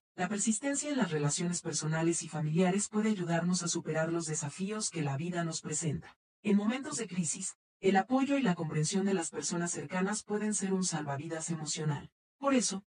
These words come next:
es importante mantener una actitud perseverante y positiva en el cuidado y la fortaleza de las relaciones personales y familiares.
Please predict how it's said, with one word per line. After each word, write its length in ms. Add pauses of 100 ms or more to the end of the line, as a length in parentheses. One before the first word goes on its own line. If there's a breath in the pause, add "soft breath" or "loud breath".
(140)
es 200
importante 480
mantener 420
una 180
actitud 380
perseverante 680
y 100
positiva 580
en 80
el 160
cuidado 440
y 40
la 140
fortaleza 560
de 100
las 160
relaciones 540
personales 680
y 60
familiares. 800